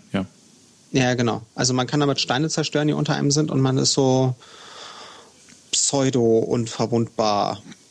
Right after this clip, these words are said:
Speaker 1: Genau, und wenn man das Cape um hat, kann man mit dem Cape auch noch so, ähm, Gegner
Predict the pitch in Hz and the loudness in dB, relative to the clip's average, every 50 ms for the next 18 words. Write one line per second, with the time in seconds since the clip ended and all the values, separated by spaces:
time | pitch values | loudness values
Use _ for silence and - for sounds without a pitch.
0 | - _ _ _ _ _ _ - - - - - - - - 110 101 - 85 87 | -20 _ _ _ _ _ _ -20 -20 -20 -20 -16 -10 -2 0 0 0 2 0 0
1 | 95 98 98 101 98 98 - - - 98 101 113 - - 135 127 120 120 117 - | 0 2 2 2 2 0 -2 -2 -2 -2 -2 -2 -2 -2 0 0 0 0 0 0
2 | - 117 117 110 113 110 113 113 110 - - - - - 113 113 - 110 107 107 | 2 4 6 6 6 6 4 4 2 -2 -6 -10 -8 -6 -6 -6 -4 -4 -2 0
3 | 101 - - 107 107 104 101 101 107 - 95 95 98 95 98 101 101 - - - | 0 0 -2 -2 -4 -2 -2 -2 -2 0 2 2 4 4 4 2 0 -4 -12 -20
4 | - - - - - - - - - - - - - - - - - - 110 110 | -20 -20 -20 -20 -20 -20 -20 -20 -20 -20 -20 -20 -20 -20 -16 -6 -2 -2 -2 0
5 | - 104 92 90 | 2 2 2 2